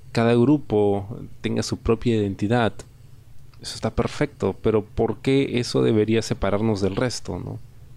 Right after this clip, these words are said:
Hay una, una avenida aquí en Lima muy conocida, que es la avenida Pershing, donde está el Paseo de las Banderas, ¿no? Es muy conocido.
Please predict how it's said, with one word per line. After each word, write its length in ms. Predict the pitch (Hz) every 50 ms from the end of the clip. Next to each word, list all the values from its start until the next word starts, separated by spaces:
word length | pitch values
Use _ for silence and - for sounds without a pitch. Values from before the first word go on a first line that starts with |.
| - - - - - - - -
Hay 520 | - 123 131 139 139 143 139 139 131 - - - - -
una, 760 | 127 127 127 127 127 127 123 120 117 113 110 104 101 104 - - - - - - - - - - - - - - - - - - -
una 140 | - 127 123
avenida 380 | 120 120 117 123 139 156 147 127
aquí 180 | 113 - 127
en 80 | 120 131
Lima 200 | 139 139 123 110
muy 140 | 107 107 107
conocida, 360 | 120 107 110 107 - 170 139
que 80 | 110 104
es 80 | 95
la 60 | 104
avenida 220 | 104 107 107 110 110
Pershing, 500 | - - 139 131 - - 107 101 101 101 - - - - - - - - - - -
donde 200 | 123 110 107 101
está 120 | - -
el 100 | 135 135
Paseo 320 | - 107 107 - - 117
de 60 | 117 113
las 160 | 110 101 92
Banderas, 640 | 92 90 92 92 98 92 87 90 - - - - -
¿no? 80 | - - - - - - - - - - - -
Es 80 | - -
muy 380 | 139 147 147 143 139 139 127
conocido. 580 | - - 104 101 98 - - 101 98 95 90